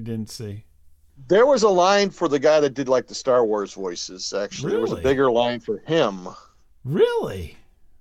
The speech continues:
Speaker 1: Hmm.
Speaker 2: Yeah, we were behind Skeletor. We were talking to Skeletor,
Speaker 1: Oh,
Speaker 2: waiting
Speaker 1: wow.
Speaker 2: for our turn.
Speaker 1: Okay.
Speaker 2: My son finally just jumped out of line, like, "I'm not gonna wait. Forget it."
Speaker 1: Yeah.
Speaker 2: Okay.
Speaker 1: Huh.
Speaker 2: But,
Speaker 1: How,
Speaker 2: uh,
Speaker 1: how wild.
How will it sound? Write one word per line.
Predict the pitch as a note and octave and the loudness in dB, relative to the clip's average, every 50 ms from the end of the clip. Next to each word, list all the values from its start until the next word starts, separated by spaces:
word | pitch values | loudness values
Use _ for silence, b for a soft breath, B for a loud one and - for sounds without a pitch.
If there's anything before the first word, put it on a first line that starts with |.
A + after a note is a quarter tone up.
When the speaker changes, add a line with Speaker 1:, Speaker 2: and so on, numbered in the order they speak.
| _ - | _ -14
Speaker 1:
Hmm. | E3 F3 C#3+ | -12 -4 0
Speaker 2:
Yeah, | C#3 C#3+ C3+ | 0 2 4
we | C#3 D3 | 4 4
were | D3 C#3+ | 2 2
behind | - A#2+ C3+ A#2+ B2 C3+ C3 A#2+ | 0 0 0 0 0 -2 -4 -6
Skeletor. | - - - C#3+ C3 B2+ A#2 - - A2 G2+ F#2+ F#2 F#2 - - _ | -10 -4 0 2 2 2 2 0 0 0 0 0 -2 -4 -10 -16 _
We | - A2 | -20 -20
were | G#2 | -12
talking | - - A2 - - | -10 -10 -10 -10 -10
to | G#2 | -14
Skeletor, | - - - G#2+ G#2 G#2 F#2+ - - G2 G2 F#2+ F#2+ F#2+ - - | -14 -6 -4 -2 -2 -2 -4 -4 -6 -6 -4 -4 -6 -8 -12 -12
Speaker 1:
Oh, | B2+ C#3+ E3 D#3 B2+ | -12 -10 -8 -8 -6
Speaker 2:
waiting | G#2+ G#2 G2+ G2+ G2+ | -6 -6 -6 -6 -8
Speaker 1:
wow. | G2+ | -10
Speaker 2:
for | G2 F2+ F#2 | -8 -6 -6
our | G2+ G#2 | -6 -6
turn. | - - G#3+ G#3 G3 F#3+ F#3 G3 G3 G3 - - _ D3+ D3 E3 | -8 -12 -16 -16 -16 -16 -16 -16 -16 -18 -18 -20 _ -20 -20 -20
Speaker 1:
Okay. | E3 - - F#2 F#2 G#2 A2+ B2+ C3 _ _ - - _ _ _ _ _ _ _ - - - | -20 -20 -20 -20 -18 -16 -18 -18 -20 _ _ -20 -20 _ _ _ _ _ _ _ -20 -6 -6
Speaker 2:
My | A#2 | -4
son | A2 - - A#2+ A2+ G#2+ | -2 0 0 -2 -2 0
finally | - B2 A2+ A2 A2 | 0 0 0 0 -2
just | A2 G2+ - - | -6 -8 -10 -4
jumped | - A#2+ G#2+ G2 | -4 -4 -2 0
out | G#2+ G2 F#2 | -2 -2 0
of | F#2 | -2
line, | F#2 G2 G2 G2 F2+ | -2 -4 -4 -6 -6
like, | F#2+ G2 G2+ | -8 -8 -6
"I'm | G#2+ G#2+ | -6 -4
not | A2 G2+ G2 | -4 -4 -6
gonna | G2 F#2 F2+ | -6 -8 -8
wait. | F2+ F2+ F2 F#2 - - _ | -6 -6 -8 -8 -10 -14 _
Forget | _ - G2 F#2 F#2 F2 | _ -18 -16 -12 -12 -10
it." | F2+ F2+ - - - - A2 F#2+ | -10 -12 -12 -16 -20 -20 -20 -14
Speaker 1:
Yeah. | F#2 A2+ G#2+ G#2 G2+ F#2+ F#2+ G2+ A2 - - - | -12 -10 -10 -8 -10 -10 -12 -14 -16 -18 -16 -14
Speaker 2:
Okay. | G2+ G2 G2 _ _ _ - - _ - | -14 -14 -16 _ _ _ -20 -20 _ -14
Speaker 1:
Huh. | C#3+ B2+ A#2+ A2+ G2+ F2 - _ _ - - - _ - - - - - - - - - - - _ _ - - - - - - | -12 -10 -10 -10 -12 -14 -16 _ _ -20 -20 -20 _ -20 -20 -20 -20 -20 -20 -20 -20 -20 -20 -20 _ _ -20 -20 -20 -20 -20 -14
Speaker 2:
But, | G#3 G3+ G#3 G3 G#3+ A#3 | -6 -4 -2 -2 -2 -2
Speaker 1:
How, | A3 - - | -4 -4 -4
Speaker 2:
uh, | - G3+ G#3 | -4 -4 -4
Speaker 1:
how | - G#3+ | -4 -6
wild. | G#3+ G3+ G3+ G#3+ C4+ D#4 C#4+ D#3+ A#2 G2 F#2+ F#2 | -8 -8 -8 -8 -10 -10 -8 -8 -8 -8 -8 -10